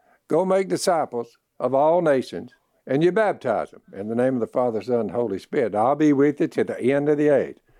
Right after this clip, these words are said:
I mean, how, how simple could it be? He's not asking for people to do a great thing here.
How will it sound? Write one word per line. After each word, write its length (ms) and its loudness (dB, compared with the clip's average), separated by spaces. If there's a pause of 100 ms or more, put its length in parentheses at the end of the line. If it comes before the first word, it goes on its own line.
(300)
I 60 0
mean, 220 0
how, 460 -2 (440)
how 160 -4
simple 420 0
could 220 2
it 140 -2
be? 320 0 (420)
He's 240 0
not 240 2
asking 400 0
for 140 -4
people 320 2
to 80 -4
do 160 4
a 80 2
great 340 0
thing 300 0
here. 300 0